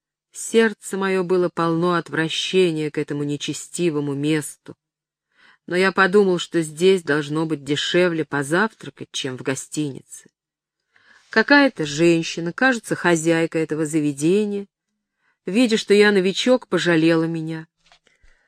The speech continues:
«В Безансоне множество всяких проходимцев», — сказала она мне.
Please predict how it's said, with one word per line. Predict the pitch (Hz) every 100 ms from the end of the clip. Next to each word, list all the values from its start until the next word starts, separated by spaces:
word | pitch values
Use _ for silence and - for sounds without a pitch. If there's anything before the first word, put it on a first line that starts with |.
| _ _ _ _
«В | 180
Безансоне | 170 196 208 208 - 247 254 233 208
множество | 208 220 226 202 - 180
всяких | 175 - 190 196 - -
проходимцев», — | 180 160 156 147 147 190 185 170 - -
сказала | - 156 147 160 151 147
она | 143 143
мне. | 139 139 139